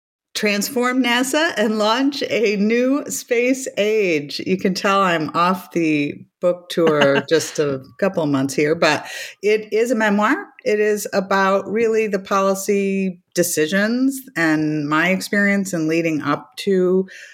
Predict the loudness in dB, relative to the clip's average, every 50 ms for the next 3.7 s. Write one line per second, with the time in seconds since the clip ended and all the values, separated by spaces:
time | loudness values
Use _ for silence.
0 | -20 _ -10 -4 0 0 0 0 -2 0 0 2 2 2 2 2 2 2 2 0
1 | 2 2 2 4 4 4 2 2 2 2 0 0 2 2 2 4 4 2 0 -2
2 | -6 -4 0 2 2 4 4 2 2 0 0 -4 -6 -8 -12 -8 -6 -6 -4 -4
3 | -4 -6 -6 _ _ -2 0 2 2 2 2 -2 -6 -10